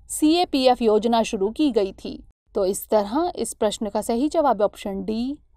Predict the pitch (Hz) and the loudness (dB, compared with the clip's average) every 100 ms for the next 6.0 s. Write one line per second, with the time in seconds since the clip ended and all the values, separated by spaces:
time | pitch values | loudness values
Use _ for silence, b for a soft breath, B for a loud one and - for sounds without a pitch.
0 | - 220 196 185 254 - 285 277 277 254 | -8 -2 -2 2 2 2 -2 2 2 0
1 | 185 202 - - - - - _ _ - | -4 -8 -10 -14 -18 -20 -20 _ _ 0
2 | 220 214 214 214 190 214 233 330 _ _ | 2 4 4 2 0 -4 -4 -4 _ _
3 | _ - 285 285 381 370 349 - 359 - | _ 2 4 6 6 6 4 4 4 8
4 | 339 254 247 277 320 339 - - 240 233 | 8 8 6 4 4 4 0 2 6 6
5 | 233 240 - - 233 208 - - 220 226 | 6 0 -2 4 6 6 2 2 4 4